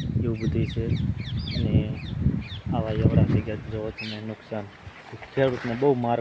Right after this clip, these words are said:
પડી રહ્યો છે, જો તમે. ખેડૂત મિત્રોને બધાયને જો આવો વરસાદ કરી નાખે, ખેડૂતને તો જોવાનું જ છે બધું. તો ખેડૂતને વેઠવું પડે, ખેતી કર્યા વગર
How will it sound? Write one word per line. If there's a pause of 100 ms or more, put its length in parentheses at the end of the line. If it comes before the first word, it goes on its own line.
(100)
પડી
રહ્યો
છે,
જો (140)
તમે. (520)
ખેડૂત
મિત્રોને
બધાયને (360)
જો (720)
આવો
વરસાદ
કરી
નાખે, (1120)
ખેડૂતને
તો (640)
જોવાનું
જ
છે
બધું. (1400)
તો
ખેડૂતને (1500)
વેઠવું
પડે, (340)
ખેતી
કર્યા
વગર